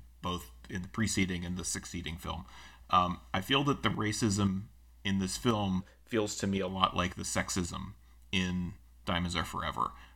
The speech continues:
where it's not the character of Bond, let's say, being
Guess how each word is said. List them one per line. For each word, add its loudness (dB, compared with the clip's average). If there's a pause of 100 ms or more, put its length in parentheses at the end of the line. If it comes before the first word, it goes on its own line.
(120)
where 0 (440)
it's -4
not 4
the -6
character -2 (240)
of -8
Bond, 4 (260)
let's -12
say, -4 (840)
being 0